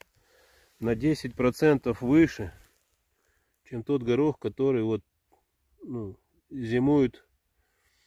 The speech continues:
ну, скажем так, в почве, не проклюн-, ну, не,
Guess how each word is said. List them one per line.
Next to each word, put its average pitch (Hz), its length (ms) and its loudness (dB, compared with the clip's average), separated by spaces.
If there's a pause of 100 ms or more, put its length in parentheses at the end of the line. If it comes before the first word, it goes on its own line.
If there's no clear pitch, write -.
(1400)
ну, 107 160 -6 (600)
скажем 110 380 0
так, 107 360 -4
в - 280 -20
почве, 120 400 0
не 110 160 0
проклюн-, 123 560 0
ну, 110 240 0
не, 110 440 -2